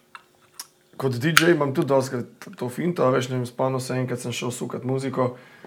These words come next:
z neko čisto svojo glavo in je bilo zunaj pred dvorano ful enih punksov. <clears throat> "Fuck you, daj greš na stage, ej, danes bo punk, danes bo razfokancija."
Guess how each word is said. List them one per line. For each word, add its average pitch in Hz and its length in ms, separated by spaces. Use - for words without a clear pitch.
z - 200
neko 131 200
čisto 143 260
svojo 135 240
glavo 127 420
in 120 100
je 120 40
bilo 117 180
zunaj 123 380
pred 117 220
dvorano 127 560
ful 135 260
enih 127 180
punksov. 120 480
<clears throat> 175 60
"Fuck 185 260
you, 180 100
daj 180 180
greš 180 180
na - 80
stage, 175 440
ej, 165 200
danes 170 440
bo 143 120
punk, 160 300
danes 160 240
bo 156 100
razfokancija." 143 680